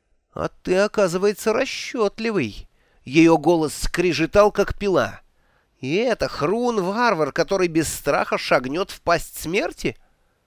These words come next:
Хрун пожал плечами. "Конечно", — отозвался он, — "в пасть к смерти только и стоит соваться, чтобы спереть его золотые зубы".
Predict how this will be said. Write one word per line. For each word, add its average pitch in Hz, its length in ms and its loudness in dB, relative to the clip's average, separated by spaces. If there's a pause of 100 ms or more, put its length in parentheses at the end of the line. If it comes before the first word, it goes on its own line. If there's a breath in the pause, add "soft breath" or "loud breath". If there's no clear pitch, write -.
(640)
Хрун 156 440 0
пожал 135 380 4
плечами. 110 680 -4 (840)
"Конечно", — 131 840 -2 (120)
отозвался 143 720 0
он, — 139 260 2 (600)
"в - 160 -20
пасть 143 400 0
к - 60 -10
смерти 156 520 4
только 143 380 2
и 170 80 6
стоит 151 440 2
соваться, 196 540 4
чтобы 143 300 -4
спереть 151 560 0
его 143 320 0
золотые 151 500 0
зубы". 151 460 0